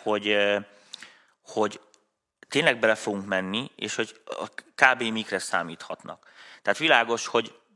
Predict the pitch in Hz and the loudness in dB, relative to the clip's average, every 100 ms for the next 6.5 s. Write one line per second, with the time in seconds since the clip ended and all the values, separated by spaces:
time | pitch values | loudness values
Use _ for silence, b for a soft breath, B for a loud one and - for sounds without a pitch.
0 | _ - 110 104 - - - - _ 107 | _ 0 0 0 -6 -14 -14 -14 _ -2
1 | 107 165 156 - 156 147 131 107 107 110 | 2 2 0 -6 -6 0 0 2 0 -2
2 | - 143 - 143 131 - 107 104 - 104 | -2 -4 2 4 2 -4 -4 -4 -4 -10
3 | - 107 147 - - - 104 98 107 101 | -6 0 0 0 -4 -8 -6 -4 -4 -4
4 | 98 - 127 120 98 98 95 101 92 - | -4 -4 0 0 0 -4 -4 -2 -2 -2
5 | 104 110 107 95 - 95 - 87 - 98 | 0 2 4 2 0 -10 -10 -8 -4 -4
6 | 90 87 92 131 - | -6 -6 -2 -2 -4